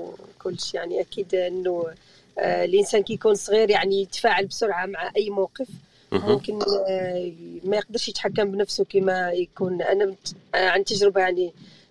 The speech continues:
Speaker 1: نتكلم عن تجربتي، حتى ما يقولوش حتى إنه ممكن فيها تعميم ولا حاجة. ولكن مع الوقت، يعني، الإنسان يتعلم كيفاش يت-،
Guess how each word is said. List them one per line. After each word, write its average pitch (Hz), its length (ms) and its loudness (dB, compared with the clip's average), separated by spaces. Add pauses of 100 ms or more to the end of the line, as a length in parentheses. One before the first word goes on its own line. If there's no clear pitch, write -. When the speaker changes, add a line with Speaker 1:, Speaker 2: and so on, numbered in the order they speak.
Speaker 1:
نتكلم 240 420 4
عن 240 100 0
تجربتي، 233 560 2
حتى 269 280 0
ما 233 100 2
يقولوش 208 500 -2
حتى 190 460 -4
إنه 185 520 0 (460)
ممكن 185 520 2
فيها 180 240 -2
تعميم 180 440 0
ولا 170 120 -4
حاجة. 185 320 -8 (360)
ولكن 302 360 4
مع 285 140 8
الوقت، 285 400 2
يعني، 262 260 0
الإنسان 277 420 -8
يتعلم 240 380 -2
كيفاش 190 340 -10
يت-، - 160 -14